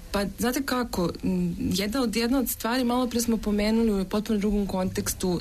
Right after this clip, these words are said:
da imamo zakonski, odnosno taj formalni kontekst i ovaj suštinski. Jedna od ključnih stvari koja je bila zadatak i žena devetnaestog veka i u Srbiji i izvan nje, a čini mi se, nažalost, i nas danas,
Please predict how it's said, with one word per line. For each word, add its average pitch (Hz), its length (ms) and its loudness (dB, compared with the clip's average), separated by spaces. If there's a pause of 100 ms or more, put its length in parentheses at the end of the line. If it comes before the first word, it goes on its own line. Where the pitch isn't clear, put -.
da 180 60 0
imamo 175 440 4
zakonski, 185 600 0
odnosno 165 240 0
taj 160 80 2
formalni 175 480 2
kontekst 170 640 0
i 165 60 4
ovaj 160 280 2 (240)
suštinski. - 680 0
Jedna 170 320 0
od 185 140 -2
ključnih 208 560 0
stvari 175 580 0 (120)
koja 170 220 2
je 165 120 2
bila 165 480 2
zadatak 156 760 0
i 185 140 0
žena 196 260 0
devetnaestog 170 720 0
veka 151 340 -2
i 151 100 2
u 151 60 2
Srbiji 165 420 2
i 165 100 4
izvan 156 300 2
nje, 160 300 0 (380)
a - 100 0
čini 226 300 2
mi 214 120 2
se, 185 140 0
nažalost, 175 500 2
i 170 40 2
nas 160 300 2
danas, 151 540 0